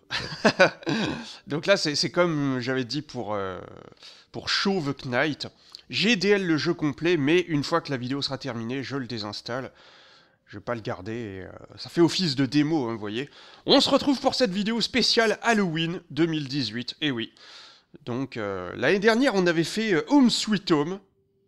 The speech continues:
le, le, l'horreur à la thaïlandaise, si je me souviens bien. Et c'était, c'était pas mal.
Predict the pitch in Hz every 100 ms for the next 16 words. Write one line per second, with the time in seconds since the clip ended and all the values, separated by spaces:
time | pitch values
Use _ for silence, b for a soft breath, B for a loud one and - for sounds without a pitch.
0 | _ - 107 98 92 101 156 220 208 262
1 | 170 151 147 233 202 165 151 120 135 131
2 | 107 131 113 107 151 120 98 98 139 B
3 | B B B B B B B _ - 170
4 | 185 208 320 302 277 262 233 - 269 196
5 | 143 120